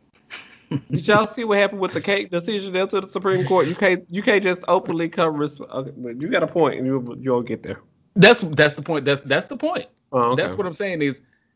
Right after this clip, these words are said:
Speaker 1: this has been litigated before,
Speaker 2: <laughs>
Speaker 1: and y'all are wrong. The courts,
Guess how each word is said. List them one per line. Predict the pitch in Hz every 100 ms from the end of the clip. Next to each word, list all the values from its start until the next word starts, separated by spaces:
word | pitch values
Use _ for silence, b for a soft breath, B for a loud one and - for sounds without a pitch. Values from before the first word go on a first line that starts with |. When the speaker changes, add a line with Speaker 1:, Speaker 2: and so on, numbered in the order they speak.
| _
Speaker 1:
this | 110 151 170
has | 170 143
been | 143 123
litigated | 123 143 165 180 190 185
before, | 196 196 208 196 208 202
Speaker 2:
<laughs> | 180 165 - _ _ _ _ _ _ - -
Speaker 1:
and | 123 123
y'all | 139 147 139
are | 113
wrong. | 101 101 107 117 151 226 226 - _ - 110
The | 123 120 -
courts, | - - 170 185 - - -